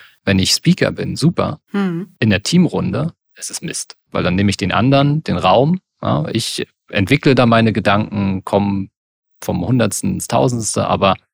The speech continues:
Speaker 1: eine Stärke in zwei sehr unterschiedlichen Kontexten für, fürs Team wiederum, ähm,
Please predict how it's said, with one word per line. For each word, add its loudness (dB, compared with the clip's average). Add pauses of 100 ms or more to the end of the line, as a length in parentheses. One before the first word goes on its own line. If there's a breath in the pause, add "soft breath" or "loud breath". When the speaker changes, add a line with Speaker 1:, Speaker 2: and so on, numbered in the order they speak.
(120)
Speaker 1:
eine -4
Stärke 0
in 0
zwei -2
sehr 0
unterschiedlichen -4
Kontexten -4 (320)
für, -8
fürs -4
Team 4
wiederum, 2
ähm, -8